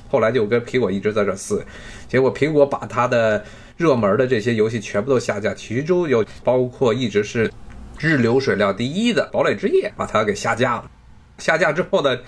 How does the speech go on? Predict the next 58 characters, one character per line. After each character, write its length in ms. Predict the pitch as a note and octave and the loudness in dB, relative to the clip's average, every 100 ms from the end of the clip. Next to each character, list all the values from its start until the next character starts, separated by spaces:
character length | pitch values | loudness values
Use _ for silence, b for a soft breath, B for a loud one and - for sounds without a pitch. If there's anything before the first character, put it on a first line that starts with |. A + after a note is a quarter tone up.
| B | B
Epic 340 | - D3 D#3 B2+ | 2 2 4 2
就 60 | B2 | 0
去 120 | - | -2
告 240 | A#2+ C3 A#2+ | 0 0 0
苹 200 | - B2 | -4 -2
果 160 | A2+ | -2
去 80 | - | -4
了， 120 | - - B | -12 -12 B
要 200 | C#3+ E3 | 2 4
求 160 | D3+ D3+ | 2 2
呢 100 | C#3+ | 2
把 240 | A#2 G2+ - B | 0 -4 -4 B
《堡 160 | C#3+ | 2
垒 60 | C3 | 2
之 100 | C#3 | 2
夜》 140 | C3+ | 2
再 160 | C#3 C3 | 2 2
上 220 | - B2 | 2 2
架， 160 | A#2+ G2 | 0 0
因 80 | |
为 80 | A2+ | -2
《堡 140 | A#2 B2 | 2 0
垒 100 | G#2 | 0
之 160 | B2+ | -2
夜》 320 | D#3+ F3+ C#3+ | -2 2 2
等 200 | G2+ G#2+ | 2 -2
于 160 | G2+ B2+ | 2 2
是 480 | B2+ - D#3 A2 - | 2 0 2 0 -2
Epic 280 | A#2+ B2+ B2 | -2 0 0
这 80 | A2+ | -2
家 180 | A2+ A2+ | 0 0
公 200 | C3 D3+ | 0 -4
司 200 | - D3+ | -4 -2
在 120 | C3+ | -2
手 300 | A#2 - F#2+ | -2 -6 -6
游 160 | F#2 B2+ | -4 -4
端 300 | D#3+ C#3 A2 | -2 -2 -4
啊 160 | G2+ - | -8 -10
最 180 | - G3 | -2 0
赚 220 | D#3 A2+ | 2 0
钱 180 | - - - | -2 -6 -4
的 80 | |
一 60 | F#2+ | -4
块 160 | - - | -4 -6
游 120 | E2 | -6
戏， 180 | - - | -8 -4
在 140 | G2 | -2
很 200 | G#2+ A#2+ | 0 0
长 240 | A#2 - B2 | -2 -2 2
一 60 | |
段 140 | G3+ E3 | 2 2
时 120 | C#3+ | 0
间 160 | D3+ D3+ | -2 0
内 180 | D#3 G#2 B B B | 0 -2 B B B
都 180 | D3 D3 | 0 0
是 260 | - C3 A#2+ | 2 0 0
全 420 | - - A2 D3 | -4 0 0 0
美 500 | D3 B2+ E2+ G2 | -2 -4 0 0